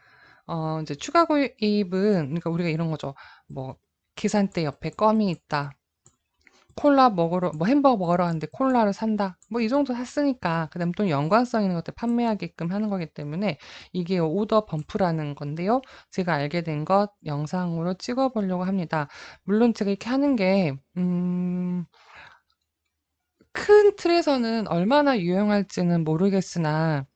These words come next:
지금 저도 하나씩 이렇게 알게 되면서 '아, 이게 이거구나.'라는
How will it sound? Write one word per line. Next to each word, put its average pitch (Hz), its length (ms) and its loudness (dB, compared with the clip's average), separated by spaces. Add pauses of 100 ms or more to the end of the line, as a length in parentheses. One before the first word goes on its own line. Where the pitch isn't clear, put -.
(420)
지금 220 360 0
저도 190 240 -4
하나씩 269 440 2
이렇게 185 260 -2
알게 156 320 0
되면서 165 880 -2 (280)
'아, - 160 -2
이게 185 200 2
이거구나.'라는 175 1600 2